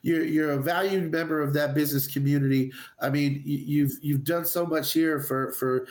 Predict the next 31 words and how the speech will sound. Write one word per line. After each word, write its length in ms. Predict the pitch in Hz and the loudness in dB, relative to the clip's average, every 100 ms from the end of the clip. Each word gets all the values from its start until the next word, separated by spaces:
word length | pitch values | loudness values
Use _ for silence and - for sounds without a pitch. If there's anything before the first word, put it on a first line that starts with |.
| - _ | -16 _
Suncoast 520 | - 160 147 143 139 143 | -6 -2 -2 -2 -2 0
normal, 360 | 170 165 156 | 0 2 2
uh, 180 | 143 139 | 0 0
you 140 | 143 | 0
know, 100 | 139 | 0
in 60 | 131 | 2
our, 280 | 151 165 - | 0 0 0
our 220 | 151 160 | 0 2
work 320 | 139 139 139 | 0 0 -2
for 140 | 131 123 | -4 -4
the 80 | |
patients, 460 | 120 131 123 127 - | -2 -2 0 -2 -2
nonprofits. 580 | 135 131 135 143 135 - | -4 -2 0 0 -2 -2
You've 100 | 143 | 0
hosted 400 | 165 156 147 143 - - | 0 0 -4 -6 -12 -6
other 260 | 151 175 143 | -2 0 2
advocacy 520 | 147 147 135 - 131 | 2 0 0 0 0
organizations 800 | 127 127 127 123 120 120 117 117 | 2 0 -2 0 0 -2 -4 -2
there, 200 | 123 127 | 0 2
veterans 400 | 127 151 156 139 | 0 0 0 2
organizations. 880 | 135 131 127 127 127 127 123 127 - - - - - | 2 2 0 -2 0 -2 -4 -10 -12 -14 -20 -20 -8
So, 400 | - 160 156 - - | -4 0 0 -2 -2
I 60 | |
mean, 300 | 156 156 139 - - _ | 0 0 -2 -10 -20 _
you're 240 | 127 185 | -2 0
showing 600 | 190 - 180 175 165 143 - - | 0 0 0 2 0 -2 -6 -8
how 280 | 165 156 165 | -2 0 0
it 100 | 139 | 0
should 260 | - 170 165 | 0 0 2
be 140 | 131 | 0
done. 420 | 131 170 139 127 | 0 -2 -2 -6